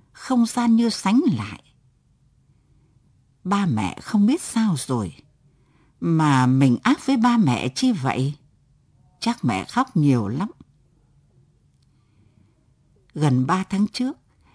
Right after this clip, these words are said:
mẹ cũng ôm chặt Hạ mà rưng rưng khóc trong đêm, lưng Hạ rát bỏng. Đêm hôm đó, Hạ giả đò nằm im như say ngủ, nhưng sống mũi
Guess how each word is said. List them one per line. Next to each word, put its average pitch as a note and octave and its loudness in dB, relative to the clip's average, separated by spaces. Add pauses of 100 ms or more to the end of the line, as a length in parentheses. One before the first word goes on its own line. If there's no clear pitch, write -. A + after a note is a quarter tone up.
mẹ D#3+ 2
cũng B3 0
ôm A#3+ 4
chặt C#3 -2
Hạ B2 -6 (280)
mà C3+ 2
rưng A3+ 2
rưng A3 -2
khóc - -6
trong G#3 -2
đêm, G3 -2 (520)
lưng G3 2
Hạ A#2+ -4
rát A#3+ -6
bỏng. B2 -4 (1500)
Đêm F#3 2
hôm F3+ 2
đó, E3 -4 (420)
Hạ D#3 0
giả C3+ 0
đò B2+ 0 (160)
nằm C3+ 2
im A#3 2
như A#3 2
say A#3+ -2
ngủ, A#2+ 0 (600)
nhưng F3 2
sống G#3 0
mũi A3+ 0